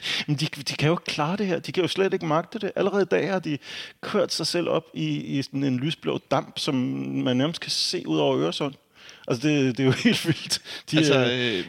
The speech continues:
Speaker 1: jeg, jeg tror, de kommer til at blive skuffet, når de indser, hvor, hvor beskedne følelser vi har omkring dem.
Speaker 2: Vi har trukket Malmö F F,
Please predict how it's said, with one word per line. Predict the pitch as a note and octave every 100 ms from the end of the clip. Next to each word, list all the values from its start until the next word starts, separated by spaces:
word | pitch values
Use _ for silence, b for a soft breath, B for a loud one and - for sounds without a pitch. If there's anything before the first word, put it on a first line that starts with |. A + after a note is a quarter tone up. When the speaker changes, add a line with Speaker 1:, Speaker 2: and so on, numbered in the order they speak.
| G2+
Speaker 1:
jeg, | E3
jeg | D#3+
tror, | - - G#3
de | F#3+
kommer | F3+ C#3+
til | E3
at | F#3+
blive | G#3
skuffet, | - C3 C#3+ G#3+ F3+
når | C3
de | A#2+
indser, | C3 C3+ D#3 - F3 B2 - _ _ _ _
hvor, | D3 A2+ C3+ C#3 -
hvor | A#2+ A2+ A#2+ G#2 _ _ _ _ _ -
beskedne | B2+ - F3 F#3 D3
følelser | - B2 D#3 -
vi | B2 A#2
har | B2
omkring | C#3+ B2 - A2 -
dem. | D3+ G3+ B B B B B _ _ _ _ _ _ _ _
Speaker 2:
Vi | B2+
har | C3+
trukket | B2 C#3+ D3
Malmö | C3 B2 A2+ A2 A#2
F |
F, | A#2